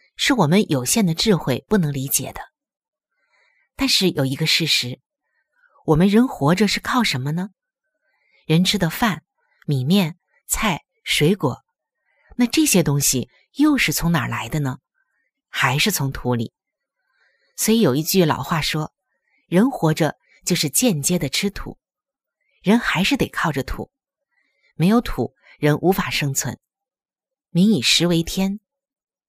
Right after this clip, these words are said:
而食以土为母，就是这样的道理。所以这越说就越接近了，对吗？没错啊，上帝就是用土造人，这个大能是远超过世人的想象的。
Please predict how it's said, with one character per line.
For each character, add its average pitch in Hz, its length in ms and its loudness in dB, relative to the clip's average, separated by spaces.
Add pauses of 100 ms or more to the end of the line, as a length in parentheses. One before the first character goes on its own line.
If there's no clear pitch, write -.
(160)
而 147 160 -4
食 196 260 2
以 196 180 0
土 135 240 -4
为 131 180 2
母， 175 320 0 (280)
就 262 180 2
是 165 120 0
这 - 140 -4
样 165 140 0
的 127 80 -6
道 131 240 -4
理。 107 180 -12 (720)
所 - 200 0
以 156 240 2
这 196 160 0
越 208 220 2
说 214 380 0
就 - 300 0
越 196 140 0
接 202 220 -2
近 208 260 0
了， 135 180 -8
对 175 120 -2
吗？ 156 220 -4 (1040)
没 151 160 0
错 226 240 0
啊， 170 180 -2 (520)
上 233 380 2
帝 196 220 2
就 - 280 0
是 180 140 0
用 156 160 0
土 - 160 -10
造 147 240 -2
人， 120 260 -8 (640)
这 - 160 0
个 262 60 2
大 240 220 2
能 151 300 0 (280)
是 - 180 0
远 151 300 0
超 202 240 -2
过 175 300 2
世 - 220 0
人 143 140 -2
的 170 80 -2
想 - 220 -4
象 156 300 -4
的。 - 160 -16